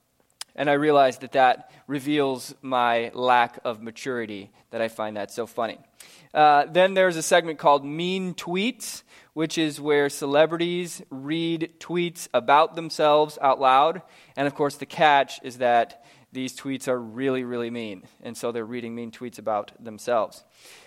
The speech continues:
But undoubtedly, my favorite segment on Jimmy Kimmel Live is called Lie Witness News. Uh, Lie Witness News helps us celebrate the stupidity of the human race.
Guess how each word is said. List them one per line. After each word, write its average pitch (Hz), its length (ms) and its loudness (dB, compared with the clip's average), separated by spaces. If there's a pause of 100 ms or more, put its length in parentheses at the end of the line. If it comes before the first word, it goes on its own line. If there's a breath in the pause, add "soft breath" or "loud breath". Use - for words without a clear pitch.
(160 soft breath)
But 180 300 4
undoubtedly, 202 800 4
my 151 240 2
favorite 156 580 -2
segment 123 720 0
on 127 300 0
Jimmy 127 240 -10
Kimmel 123 300 -6
Live 110 580 2
is 135 160 -8
called 127 480 4
Lie 156 480 4
Witness 160 520 -6
News. 135 720 -10 (800 soft breath)
Uh, 135 240 4
Lie 156 300 8
Witness 202 420 -2
News 165 500 -2
helps 202 600 2
us 165 460 4
celebrate 160 1000 2
the 143 80 -6
stupidity 147 840 -6 (240 soft breath)
of 139 400 4
the 131 40 -8
human 123 380 -10
race. - 420 -8